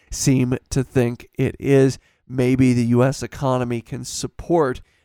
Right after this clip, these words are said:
the current number of retailers that are out there, or maybe not a thirty percent drop, as some experts have been quoted in media outlets as saying. And then the final takeaway, I think, from this is a negative one. Traditional malls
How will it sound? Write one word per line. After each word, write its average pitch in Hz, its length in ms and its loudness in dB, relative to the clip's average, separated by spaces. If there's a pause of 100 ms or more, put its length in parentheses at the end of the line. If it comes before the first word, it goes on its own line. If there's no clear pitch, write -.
the 131 100 -6
current - 380 -2
number 123 300 0
of 113 240 -4
retailers 117 580 -2
that 113 140 -4
are - 120 -8
out 117 280 -2
there, 120 240 2
or 135 320 2 (480)
maybe 143 500 2
not 127 240 2
a 107 60 -2
thirty 123 360 0
percent 127 400 -6
drop, 123 440 -4
as 113 160 -8 (200)
some 123 280 -2
experts 123 540 -4
have 127 100 -6
been 123 220 -2
quoted 120 420 0
in 113 160 -8
media 120 280 -4
outlets 113 400 -8
as 127 120 -6
saying. 147 340 -2 (320)
And 185 160 2
then 202 140 2
the 190 80 2
final 208 360 2
takeaway, 190 480 0
I 165 120 0
think, 170 260 -6
from 160 200 -4
this 156 220 -2
is 165 120 -6
a 175 80 0
negative 156 440 0
one. - 260 -6
Traditional 143 500 -4
malls 147 360 0